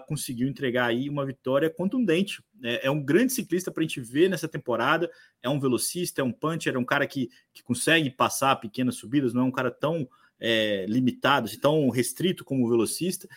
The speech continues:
e conseguiu essa primeira vitória, sus-, superando inclusive um ciclista que estreou na Arqueia, o Birmans, depois de três anos na Katusha,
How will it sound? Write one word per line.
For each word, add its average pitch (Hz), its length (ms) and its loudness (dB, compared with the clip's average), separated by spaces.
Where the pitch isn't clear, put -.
e 147 160 0
conseguiu 143 440 0
essa 147 160 0
primeira 139 320 0
vitória, 139 520 4
sus-, - 400 -4
superando 180 420 4
inclusive 190 380 2
um 208 60 4
ciclista 202 360 -2
que 202 140 -2
estreou 196 720 8
na 151 180 0
Arqueia, 151 680 4
o 123 140 -2
Birmans, 151 580 4
depois 151 380 2
de 185 80 0
três 220 400 2
anos 202 200 2
na 196 120 0
Katusha, - 640 -2